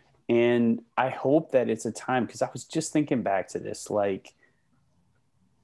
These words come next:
I have these, you know, visions of us being on different podcasts and talking about what we've done and the work we've done,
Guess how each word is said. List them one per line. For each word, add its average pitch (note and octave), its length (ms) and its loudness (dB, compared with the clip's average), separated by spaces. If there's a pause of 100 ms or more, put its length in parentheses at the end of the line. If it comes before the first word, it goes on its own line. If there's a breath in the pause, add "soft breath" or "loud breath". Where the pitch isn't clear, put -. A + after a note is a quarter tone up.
(180)
I A#2+ 80 2
have A#2+ 200 4
these, G#2+ 460 2
you A2+ 120 2
know, G#2 140 4
visions G2+ 440 0
of F#2+ 160 2
us F#2+ 240 0
being G2+ 360 -2
on F#2 420 0
different G2 340 -2
podcasts F#2+ 640 0
and F#2 140 -8
talking F#2 420 -2
about F2+ 580 0
what F#2+ 220 0
we've F2+ 200 -4
done F#2 260 -2
and F#2 100 -2
the F#2+ 60 -2
work F#2 260 0
we've F#2+ 140 -4
done, F#2+ 460 -2